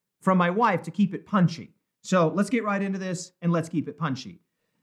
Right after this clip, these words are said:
Um, what I'm gonna do to set the tone here is I wanna just,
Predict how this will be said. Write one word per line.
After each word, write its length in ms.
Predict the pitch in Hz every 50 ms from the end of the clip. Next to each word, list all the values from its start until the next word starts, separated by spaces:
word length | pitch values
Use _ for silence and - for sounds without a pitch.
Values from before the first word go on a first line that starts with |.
| _ _ _
Um, 240 | 180 180 180 190 185 185
what 120 | 202 277
I'm 60 | 403
gonna 140 | 453 415 320
do 240 | 185 165 233 247 226
to 80 | 190 160
set 260 | - 226 220 - -
the 60 | 151
tone 580 | - - - - - 240 254 254 254 247 240 214
here 340 | 165 170 180 165 156 151
is 120 | 165 156 165
I 60 | 196
wanna 200 | 220 294 370 330
just, 180 | 269 226 180